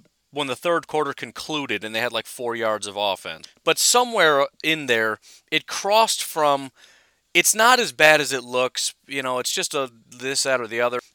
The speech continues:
into, "All right, this is legitimately bad." And, um, as I said, I, I do think if you go piece by piece, there was a lot more positive than negative.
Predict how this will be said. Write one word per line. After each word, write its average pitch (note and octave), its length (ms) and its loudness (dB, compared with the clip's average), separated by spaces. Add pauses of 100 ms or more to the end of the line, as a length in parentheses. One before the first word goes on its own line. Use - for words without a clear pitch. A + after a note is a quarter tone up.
(100)
into, E3 720 -2
"All D3 80 6
right, B2 180 4
this - 180 -2
is G#3 120 -6
legitimately B2 680 -4
bad." F2+ 480 -8 (600)
And, A#2+ 360 0
um, A2 320 2
as E3 160 10
I E3+ 80 6
said, D#3 180 4
I, D#3 220 8
I E3 100 6
do F3 300 -4
think C3 340 -4
if B2+ 160 -10
you D#3+ 60 -10
go D3 180 -4
piece - 300 -8
by B2 200 0
piece, C3+ 300 -8
there C3+ 120 -8
was C3+ 100 -6
a B2 60 -6
lot B2 220 2
more A#2 280 -4
positive B2 640 -2
than G#2 180 -6
negative. D3 520 -4